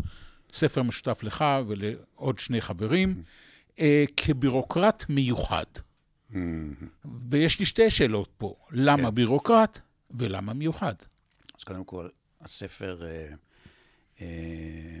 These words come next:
Speaker 2: בית המשפט העליון בין ח-, בין, אה, חברה למדיניות, אה, ספר שיצא בשנת אלפיים ושש, אה,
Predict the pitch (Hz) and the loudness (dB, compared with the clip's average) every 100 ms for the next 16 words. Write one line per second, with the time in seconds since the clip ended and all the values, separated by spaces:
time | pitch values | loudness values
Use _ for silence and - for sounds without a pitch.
0 | 82 90 101 95 - 98 - 85 85 87 | -14 -10 -6 -6 -4 -6 -6 -8 -8 -6
1 | 90 85 87 - - 80 82 87 85 82 | -6 -6 -8 -12 -16 -14 -12 -10 -10 -12
2 | 85 82 - 78 82 85 85 82 78 76 | -14 -16 -16 -16 -12 -12 -12 -16 -16 -14
3 | 78 78 78 80 92 104 92 - - _ | -14 -14 -12 -10 -6 -6 -8 -14 -20 _
4 | _ _ _ _ - 87 87 87 90 - | _ _ _ _ -18 -12 -10 -10 -12 -14
5 | _ _ - - 95 104 95 - 92 82 | _ _ -14 -14 -12 -12 -10 -10 -10 -12
6 | 87 - 98 92 90 82 - - 90 85 | -10 -10 -8 -8 -10 -12 -12 -10 -8 -10
7 | 80 87 90 82 - 87 90 - - - | -8 -6 -4 -6 -8 -8 -10 -10 -12 -18
8 | _ _ _ _ _ _ _ _ - 85 | _ _ _ _ _ _ _ _ -16 -12
9 | 85 85 85 | -10 -8 -10